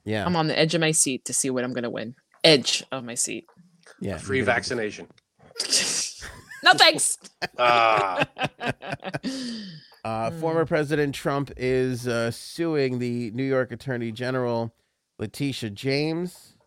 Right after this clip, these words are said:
Speaker 1: Um, he, she is trying to get him to, um, she's basically been hinting that she's gonna get him to testify, uh, into, uh, a,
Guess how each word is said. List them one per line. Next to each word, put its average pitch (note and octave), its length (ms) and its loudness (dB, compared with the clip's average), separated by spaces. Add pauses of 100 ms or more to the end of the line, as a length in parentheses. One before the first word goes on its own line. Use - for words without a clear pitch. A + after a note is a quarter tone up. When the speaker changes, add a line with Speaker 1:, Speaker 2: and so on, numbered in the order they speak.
(1000)
Speaker 1:
Um, A#2+ 540 -2 (460)
he, C#3+ 320 -2
she D#3+ 360 -6
is A2 420 -6
trying C#3 420 -4
to C3 220 -6
get A#2+ 240 -2
him B2 400 -2
to, A2+ 840 -4
um, G2 420 -8
she's A2+ 280 -8
basically B2+ 420 -2
been A2 400 -2 (160)
hinting A#2+ 380 -2
that G2+ 180 -2
she's G#2+ 160 -6
gonna G#2 160 -10
get G#2 160 -6
him G#2 140 -2
to - 80 -16
testify, A2+ 680 -4 (800)
uh, G2+ 280 -4
into, G#2+ 920 -4
uh, F#2+ 420 -4 (560)
a, G2 160 -6